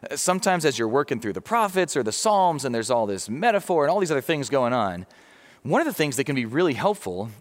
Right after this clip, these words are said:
is to check out the cross-references. So if you've got a study Bible or, or you've got a Bible with cross-references, that's often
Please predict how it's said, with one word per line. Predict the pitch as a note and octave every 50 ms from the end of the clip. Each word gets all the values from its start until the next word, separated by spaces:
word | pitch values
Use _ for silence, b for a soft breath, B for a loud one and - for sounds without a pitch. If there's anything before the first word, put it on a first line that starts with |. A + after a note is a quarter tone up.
| -
is | - B2
to | - - B2
check | - - - G#3+ - -
out | A#2 G#2 G2 - _ _ _ -
the | -
cross-references. | - - - - A3+ A3+ - - G#2+ F2 - - E2+ D#2 - - D#2 C#2+ - - - _ _ _ b b b b b b b b b b b b
So | - - E3
if | D3 C#3
you've | E3+ G3+ G3
got | F#3+ G#3 F#3 D3
a | B2+
study | - - - F#3+ F#3 F3 D#3
Bible | C3 B2 A#2 A2+ A2 A#2 C3+
or, | C#3+ C3 B2+ A#2+
or | - B2 B2+
you've | C#3 D#3+ D#3
got | E3 D#3+ C3+
a | A#2+
Bible | G#2+ B2 B2+ C#3+ D3+ D#3+ C#3+
with | B2 -
cross-references, | - - D3 C#3+ C3+ - - G#2 - - G2 F2 - F#2 F#2+ F#2+
that's | A#2+ B2+ - - -
often | - E3+ F#3 - - A#2 A2 G#2+